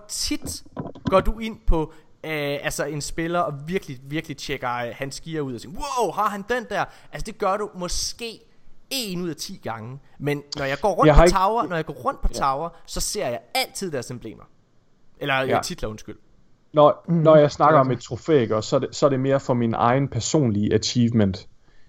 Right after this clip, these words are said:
Speaker 2: øh, end det er så meget som at kigge på andre. Fordi jeg får ikke rigtig et kick ud af at se en anden spiller løbe rundt med, med et vildt våben, eller et trials armor, eller sådan noget. Det, jeg er interesseret i som spiller, det er, at jeg selv har oplevelsen af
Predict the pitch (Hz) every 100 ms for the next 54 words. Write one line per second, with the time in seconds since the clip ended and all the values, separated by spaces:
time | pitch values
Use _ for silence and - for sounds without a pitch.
0 | - 113 113 107 104 104 98 131 113 120
1 | 113 127 - 120 110 123 123 - 110 104
2 | - 131 120 73 110 117 110 - - -
3 | - 131 127 143 131 151 143 - 156 156
4 | 123 - 143 127 135 123 120 117 - _
5 | 127 - 156 117 117 120 127 120 - 131
6 | 127 110 110 135 123 113 110 107 107 107
7 | 107 104 123 110 117 113 101 104 104 107
8 | - 123 120 113 104 104 101 98 104 113
9 | 110 110 - - - 147 143 151 165 127
10 | - 127 - 131 113 113 104 - 127 127
11 | 107 135 120 113 - - 185 160 - _
12 | - 120 117 135 123 107 - 120 117